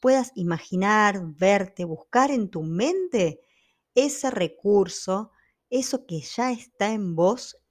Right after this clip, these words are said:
y que está esperando salir. Te voy a invitar a cerrar los ojos, a buscar un espacio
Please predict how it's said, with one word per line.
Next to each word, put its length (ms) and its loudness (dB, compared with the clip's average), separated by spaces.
y 120 -8
que 100 -14
está 240 -8
esperando 580 -4
salir. 400 -12
Te 80 -8
voy 100 2
a 40 6
invitar 300 0
a 60 -4
cerrar 320 -10
los 240 -10
ojos, 680 -2
a 40 -8
buscar 320 -8
un 80 -6
espacio 440 -12